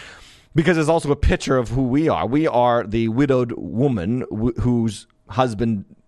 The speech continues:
left us childless and barren, and Jesus is our, our Levirate, uh, re-, uh,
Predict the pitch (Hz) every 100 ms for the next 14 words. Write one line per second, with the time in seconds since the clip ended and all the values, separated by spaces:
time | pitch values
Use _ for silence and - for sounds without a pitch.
0 | - 104 143 139 127 110 - - 139 113
1 | 92 104 - 107 107 131 110 85 123 -
2 | - - 123 117 95 135 165 135 120 117
3 | 120 117 - _ - - - 113 117 113
4 | 135 131 123 120 - - _ _ - 101
5 | 95 90 87 120 110 - 104 76